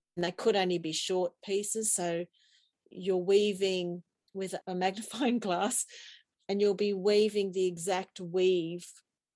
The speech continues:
of a thread that's only about five or six centimetres long that you've pulled out of the inside of the garment somewhere,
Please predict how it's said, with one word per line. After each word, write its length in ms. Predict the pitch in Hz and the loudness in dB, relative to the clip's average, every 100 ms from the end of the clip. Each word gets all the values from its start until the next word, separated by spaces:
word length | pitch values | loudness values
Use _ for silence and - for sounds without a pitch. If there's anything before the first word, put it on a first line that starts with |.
| _ _ _ - | _ _ _ -2
of 340 | 185 196 190 - - _ _ _ _ _ _ _ _ | 0 0 -4 -12 -20 _ _ _ _ _ _ _ _
a 80 | 180 | -12
thread 600 | - - 196 202 185 175 | -12 -8 -2 2 2 0
that's 260 | 175 - 185 | -4 -4 -4
only 240 | 180 185 | -2 -2
about 300 | 175 160 - | -2 -6 -8
five 340 | - 190 185 | -6 -2 -2
or 40 | 185 | -4
six 300 | - - - | -8 -4 -4
centimetres 840 | 180 170 170 170 165 170 - - - _ | -2 -4 -4 -4 -4 -4 -4 -8 -14 _
long 500 | 185 190 196 190 185 | -2 2 4 2 0
that 260 | 165 - - | -6 -6 -8
you've 120 | 175 _ | -10 _
pulled 300 | - 202 190 | -4 0 2
out 240 | 175 170 | 0 0
of 160 | 170 170 | -4 -8
the 260 | 156 160 175 _ _ _ | -8 -8 -12 _ _ _
inside 440 | 185 185 - 180 170 | -2 0 0 -2 -2
of 60 | |
the 40 | 165 | -4
garment 460 | 165 185 202 202 | 0 2 2 2
somewhere, 560 | - 180 170 160 147 | 2 2 -4 -6 -6